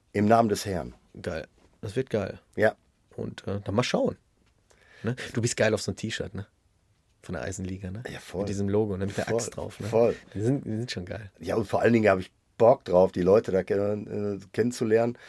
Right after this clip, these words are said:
Speaker 1: Äh, ich glaub, die Ruhrpott Knights sind auch da.
Speaker 2: Aus Duisburg?
Speaker 1: Aus Duisburg, ich glaub, die sind
Speaker 2: Ja,
Speaker 1: auch da.
Speaker 2: dann,
Speaker 1: Weil die
Speaker 2: äh,
Speaker 1: trainieren die ganze Zeit schon. Ich denke, das ist dafür.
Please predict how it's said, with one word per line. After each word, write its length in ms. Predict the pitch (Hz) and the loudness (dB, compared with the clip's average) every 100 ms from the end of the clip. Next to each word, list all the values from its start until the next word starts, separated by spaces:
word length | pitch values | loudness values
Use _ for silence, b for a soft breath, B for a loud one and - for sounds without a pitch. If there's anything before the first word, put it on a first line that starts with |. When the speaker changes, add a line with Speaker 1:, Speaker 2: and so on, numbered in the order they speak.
| B B B | B B B
Speaker 1:
Äh, 220 | 101 98 | 2 2
ich 60 | 98 | 2
glaub, 180 | 95 - | 0 0
die 60 | |
Ruhrpott 440 | 92 90 120 127 123 | 0 2 4 4 2
Knights 420 | 101 110 131 - | 2 2 2 -2
sind 180 | 92 87 | -4 0
auch 200 | - 147 | 0 -2
da. 360 | - 202 196 127 _ _ _ | -4 -6 -6 -10 _ _ _
Speaker 2:
Aus 140 | - 92 | -10 -6
Duisburg? 420 | 147 - 117 - | -6 2 2 2
Speaker 1:
Aus 120 | 95 | -4
Duisburg, 320 | 110 120 - | -4 -2 -4
ich 60 | 127 | -4
glaub, 100 | - - | -6 -6
die 60 | 127 | -4
sind 80 | 175 | 2
Speaker 2:
Ja, 140 | 123 | 2
Speaker 1:
auch 40 | - | 2
da. 120 | 82 | 0
Speaker 2:
dann, 180 | 107 147 | 4 4
Speaker 1:
Weil 60 | |
die 60 | 208 | 4
Speaker 2:
äh, 20 | |
Speaker 1:
trainieren 380 | - 131 151 214 | 4 8 10 10
die 80 | 143 | 10
ganze 220 | 131 120 | 6 6
Zeit 180 | - 123 | 4 6
schon. 100 | 127 | 4
Ich 60 | |
denke, 240 | 98 98 107 | 0 0 2
das 100 | 139 | 0
ist 100 | 160 | 4
dafür. 420 | 92 - 180 - | 4 4 2 0